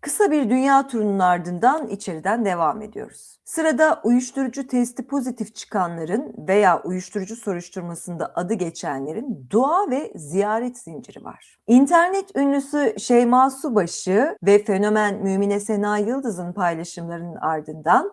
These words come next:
uyuşturucu testi pozitif çıkan oyuncu Melisa Döngel de Müslümanların Miraç Kandili'ni kutladı. M H P'li avukat Serkan Toper ise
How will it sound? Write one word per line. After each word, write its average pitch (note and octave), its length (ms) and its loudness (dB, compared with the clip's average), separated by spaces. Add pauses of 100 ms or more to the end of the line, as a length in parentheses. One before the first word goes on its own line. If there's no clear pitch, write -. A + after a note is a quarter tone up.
(140)
uyuşturucu D4 540 2
testi D4+ 440 -2
pozitif E4 640 -2
çıkan A3+ 480 4
oyuncu G#3+ 640 4
Melisa G3 560 0
Döngel G3+ 600 0
de D4 260 0 (120)
Müslümanların F#3 1000 0
Miraç G3 580 -2
Kandili'ni - 600 -12
kutladı. - 120 -20 (480)
M G#3 200 2
H A3+ 160 2
P'li A3+ 280 6
avukat G#3+ 460 0
Serkan A3 680 2
Toper A3+ 540 -4
ise B3 520 -6